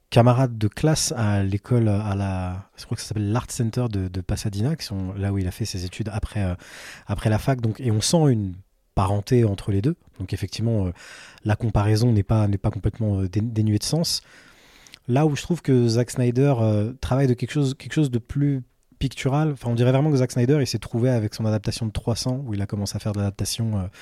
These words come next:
de la case à l'écran, même si après il s'en est un peu démarqué. Il est resté un peu là-dedans et je pense que ça le, ça l'a desservi. Puis après, je pense aussi qu'il a été ruiné par son expérience avec Warner Bros.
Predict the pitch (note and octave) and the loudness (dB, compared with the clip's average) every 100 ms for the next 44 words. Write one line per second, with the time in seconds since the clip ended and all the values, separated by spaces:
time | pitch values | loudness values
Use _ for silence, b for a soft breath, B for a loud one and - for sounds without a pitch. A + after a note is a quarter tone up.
0 | B B B B G#2+ F#2 - A#2+ G#2+ G2 | B B B B -2 -2 0 2 2 0
1 | G2 - F#3 G#2+ - G2+ - A#2 - G2+ | -4 -2 -2 -2 -4 -6 -4 -4 -2 -4
2 | G2 G#2+ G#2 G2+ - D3+ - B B B | -4 -4 -4 -4 -2 -4 -4 B B B
3 | B A2 G#2+ A#2+ - E3+ D3 D3+ D3 B2+ | B 0 4 2 2 0 2 4 4 2
4 | A#2+ D3+ F3 F#3 D3+ A#2+ G#2 G#2 C#3 D3 | 2 2 2 2 2 2 2 -2 -4 -4
5 | - A#2 - A2 G#2+ G2+ G2 G2 F#2+ - | -2 -2 0 0 2 2 0 0 -2 -4
6 | G2 F#2+ G#2 - G2+ F#2+ B2 - - G#2+ | -2 -2 -4 -4 -4 -4 -6 -6 -8 -8
7 | G#2+ - - - F#2+ F#2 F#2+ F2+ G2 G#2 | -8 -8 -10 -6 -4 -2 -2 0 0 0
8 | G2+ - G2 - G2 G2+ F#2+ F#2+ G2+ G2 | -2 -6 -8 -6 -6 -4 -4 -4 -2 -2
9 | F#2 G2+ | -2 -4